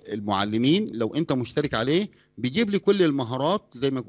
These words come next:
آه، خدنا قبل كده في، آه، وشرحنا على ال-، المهارة بتاعت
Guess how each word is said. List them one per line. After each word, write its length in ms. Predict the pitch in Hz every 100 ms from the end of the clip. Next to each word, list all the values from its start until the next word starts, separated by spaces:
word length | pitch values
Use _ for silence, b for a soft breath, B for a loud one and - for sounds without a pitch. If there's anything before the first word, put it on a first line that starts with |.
| - -
آه، 240 | 104 104
خدنا 320 | - 147 147
قبل 200 | 123 113
كده 240 | - 151 131
في، 500 | - 123 107 101 92
آه، 320 | 90 98 98
وشرحنا 640 | 95 104 120 135 135 139 110
على 440 | 117 120 98 -
ال-، 220 | 98 85
المهارة 680 | 87 85 104 107 110 143 131
بتاعت 480 | 104 - 127 101